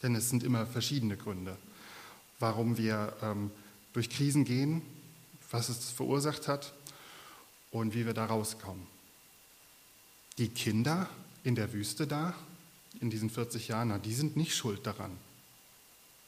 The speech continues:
dass es nicht geklappt hat beim ersten Mal. Aber sie sind mit dabei, sie sind mit drin im Boot und sie müssen da auch durch. Sie sind nicht schuld.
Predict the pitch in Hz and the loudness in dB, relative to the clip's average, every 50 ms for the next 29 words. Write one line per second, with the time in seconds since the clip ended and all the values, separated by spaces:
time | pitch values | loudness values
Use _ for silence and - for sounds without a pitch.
0 | - - - - - - - - - - - - 117 98 113 110 - - 113 - | -20 -20 -20 -20 -20 -20 -20 -20 -20 -14 -8 -8 -6 -6 -4 -4 -2 -2 -2 -2
1 | - 123 - - 113 110 - - 113 92 - 110 110 107 104 107 - - - 95 | -4 -6 -4 -4 -4 -4 -4 -6 -6 -2 -2 -2 0 0 0 -2 -2 -4 -4 -6
2 | 90 87 92 - - - - - - - - - - - - - - - - - | -8 -8 -12 -14 -16 -20 -20 -20 -20 -20 -20 -20 -20 -20 -20 -20 -20 -20 -20 -20
3 | - - - - - - - - - - - - - - - - 107 101 104 104 | -20 -20 -20 -20 -20 -20 -20 -20 -20 -20 -20 -20 -20 -8 -2 0 0 2 2 2
4 | 107 104 110 117 113 - 123 123 - 135 120 147 151 127 92 - - - - - | 0 0 0 -2 -2 -2 -2 0 0 2 2 2 2 2 0 -6 -10 -14 -16 -14
5 | - - 104 98 117 110 - 117 110 113 - 127 123 123 123 127 139 139 110 95 | -10 -8 -6 -4 -4 -2 -2 -4 -4 -2 0 2 2 4 4 2 2 0 0 0
6 | - - 107 98 110 107 104 110 - 139 131 139 135 151 156 - - - - 85 | -4 -4 -4 -2 -2 0 0 0 0 0 0 -2 -2 -4 -4 -6 -6 -10 -10 -10
7 | 87 87 - - - - - - - - - - - - - - - - - - | -10 -12 -14 -14 -16 -18 -20 -20 -20 -20 -20 -20 -20 -20 -20 -20 -20 -20 -20 -20
8 | - - - - - - - - - - - - - - - - - - - - | -20 -20 -20 -20 -20 -20 -20 -20 -20 -20 -20 -20 -20 -20 -20 -20 -20 -20 -20 -20
9 | - - - - - 117 107 127 143 135 139 156 156 - - - 180 156 110 - | -20 -20 -12 -8 -6 -2 2 2 2 2 2 0 2 2 0 2 2 2 0 -2
10 | - | -4